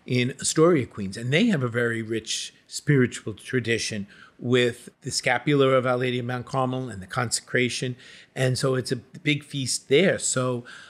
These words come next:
annually, they too have a procession, but that's more just the religious procession, not the feast with the rides and all of that. And they have the devotion, they have the novena preparing for it. So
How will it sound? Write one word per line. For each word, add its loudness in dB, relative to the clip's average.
annually, 0
they -4
too -2
have -4
a -6
procession, -4
but 0
that's 0
more 0
just 0
the 0
religious 2
procession, -4
not -4
the -4
feast -4
with -10
the -10
rides -2
and -10
all -10
of -14
that. -4
And -2
they 0
have -2
the -4
devotion, -2
they -6
have -8
the -4
novena -4
preparing -2
for -2
it. -8
So -2